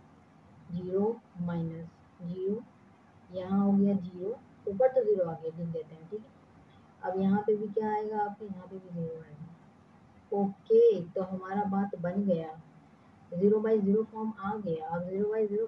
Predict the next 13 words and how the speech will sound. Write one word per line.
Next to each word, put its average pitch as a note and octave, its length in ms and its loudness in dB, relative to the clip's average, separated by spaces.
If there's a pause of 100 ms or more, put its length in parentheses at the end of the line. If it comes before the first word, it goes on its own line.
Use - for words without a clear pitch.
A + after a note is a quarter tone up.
फॉर्म A3 180 -8
आ G#3 140 -8
गया, G#3 160 -6 (120)
देर G3 240 2
किस G#3+ 200 -4
बात E3+ 300 -6
की, F3 100 -8
आप F3 160 -8 (120)
अप्लाई F#3 360 -8
करो G#3+ 320 -2
एल F#3 180 -4
हॉस्पिटल F3 500 -8
रूल, G3 180 -10